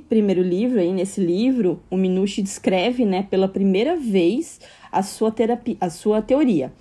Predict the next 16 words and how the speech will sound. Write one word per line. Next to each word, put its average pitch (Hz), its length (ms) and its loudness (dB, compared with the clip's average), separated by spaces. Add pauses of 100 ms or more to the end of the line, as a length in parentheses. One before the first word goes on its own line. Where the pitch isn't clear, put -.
(280)
que - 140 -2
é 170 120 2
a 175 60 4
teoria, 180 560 0
a - 60 -10
teoria 185 560 0
da 240 120 -2
terapia 208 540 -2
familiar, 226 580 0
baseada 175 560 0
no 214 120 2
modelo 185 300 0
estrutural. - 540 -4 (640)
É, 180 580 2
mais 262 360 0
tarde, 208 800 0